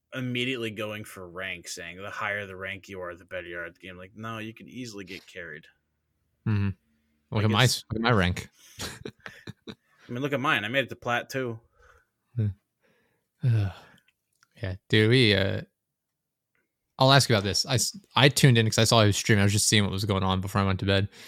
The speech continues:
Speaker 2: And I saw you guys were in a game. It was, like, fifteen to eleven or something. I was like, "Holy shit, what happened
Speaker 1: Yeah,
Speaker 2: there?"
Speaker 1: I had fucking seven goals that game.
Speaker 2: <laughs>
Speaker 1: 'Cause the Tendy was fucking not caring.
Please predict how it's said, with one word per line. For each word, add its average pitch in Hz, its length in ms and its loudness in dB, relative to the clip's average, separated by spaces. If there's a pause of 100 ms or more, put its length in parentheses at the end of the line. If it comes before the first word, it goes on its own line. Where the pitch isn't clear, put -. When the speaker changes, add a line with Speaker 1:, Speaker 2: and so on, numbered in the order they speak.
(260)
Speaker 2:
And 104 80 2
I 101 40 6
saw 107 420 4
you 104 120 2
guys 104 160 4
were 101 60 4
in 98 60 2
a 95 40 -2
game. 95 180 2
It 87 60 -2
was, 90 80 -2
like, 90 140 -4
fifteen - 720 2
to 101 100 2
eleven 90 480 -6
or 92 80 -6
something. 98 300 0
I - 20 -4
was 90 80 -4
like, 90 140 -8
"Holy 107 240 2
shit, - 300 4
what 107 100 2
happened 104 200 4
Speaker 1:
Yeah, 285 140 6
Speaker 2:
there?" 151 120 4 (200)
Speaker 1:
I 226 100 4
had 254 260 2
fucking 247 280 -4
seven 277 420 2
goals 240 340 6
that 170 220 6
game. 104 360 2 (460)
Speaker 2:
<laughs> - 920 -10
Speaker 1:
'Cause 196 500 2
the 175 200 2
Tendy 226 420 2
was 175 260 2
fucking 151 440 0
not 135 240 0
caring. 101 420 -2